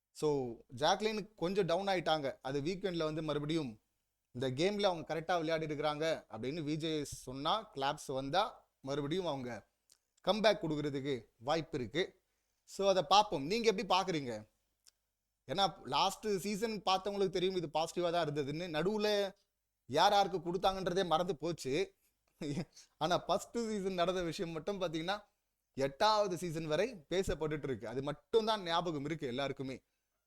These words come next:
ஏன்னா நெகட்டிவ் உடைய ரீச் அந்த மாதிரி. So, இப்போ ஜாக்லின் வந்து ஜூலி அப்படின்னு சொல்லிட்டு சௌந்தர்யாவும் அன்ஷிதாவும் நினைச்சிட்டு இருக்காங்கல்ல. Actually, ஜூலி, அதாவது முதல் சீசனுடைய ஜூலி அப்படின்னா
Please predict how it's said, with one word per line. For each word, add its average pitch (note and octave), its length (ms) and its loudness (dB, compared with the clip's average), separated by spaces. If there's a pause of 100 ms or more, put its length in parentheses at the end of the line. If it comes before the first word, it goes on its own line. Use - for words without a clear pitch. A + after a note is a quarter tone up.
(160)
ஏன்னா D#3+ 180 -2
நெகட்டிவ் G3 400 0
உடைய D#3+ 280 2
ரீச் E3+ 680 -2
அந்த D3+ 260 -6
மாதிரி. D#3 240 0 (840)
So, D3+ 140 0
இப்போ C#3 240 -2
ஜாக்லின் G3 420 2
வந்து F3 220 -2
ஜூலி F3+ 420 0
அப்படின்னு D3 280 -2
சொல்லிட்டு C#3 420 -2
சௌந்தர்யாவும் E3+ 540 0
அன்ஷிதாவும் D3+ 380 -4
நினைச்சிட்டு C3 260 -8
இருக்காங்கல்ல. B2 320 -2 (120)
Actually, F#3 440 -2 (840)
ஜூலி, G#3 500 2
அதாவது D#3 300 0
முதல் E3+ 360 0
சீசனுடைய E3+ 500 0
ஜூலி F#3+ 440 0
அப்படின்னா D3+ 380 0